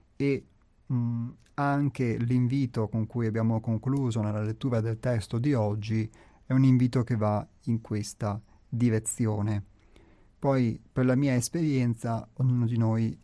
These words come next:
ha a che fare sicuramente con se stesso prima di tutto e quindi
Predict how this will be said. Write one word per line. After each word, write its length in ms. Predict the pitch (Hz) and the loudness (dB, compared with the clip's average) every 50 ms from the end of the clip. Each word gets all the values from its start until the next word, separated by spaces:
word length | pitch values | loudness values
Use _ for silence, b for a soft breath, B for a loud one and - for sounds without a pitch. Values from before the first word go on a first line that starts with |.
| _ - | _ -10
ha 180 | - 120 117 | -8 -6 -4
a 120 | 110 113 113 | -4 -6 -6
che 160 | - - 131 | -6 -6 -6
fare 440 | 107 - - 117 107 110 110 113 117 | -6 -4 -6 -6 -4 -4 -4 -4 -4
sicuramente 680 | 117 - 120 - 139 131 131 123 120 120 113 - 123 | -4 -6 -6 -4 -2 0 0 0 0 0 -2 -4 -6
con 580 | 113 - - 123 127 127 123 117 117 110 110 - - | -6 -4 -2 -2 0 2 2 2 2 0 -2 -6 -14
se 220 | _ - - - - | _ -14 -10 -10 -8
stesso 680 | - - - - 117 101 - - - - 117 104 - - - - - - - | -8 -8 -4 -4 -4 -4 -4 -6 -4 -4 -4 -4 -4 -10 -20 -20 -20 -20 -10
prima 240 | - 139 123 120 113 | -4 -2 0 0 0
di 140 | 110 117 | 0 -2
tutto 500 | 110 - 113 107 - - _ - 117 107 B B B B B B B B B B - | -4 -4 -6 -8 -8 -10 _ -6 -6 -6 B B B B B B B B B B -8
e 60 | - | -8
quindi 560 | 123 - 135 127 120 113 117 120 117 110 - | -4 0 2 2 2 2 2 0 0 -2 -4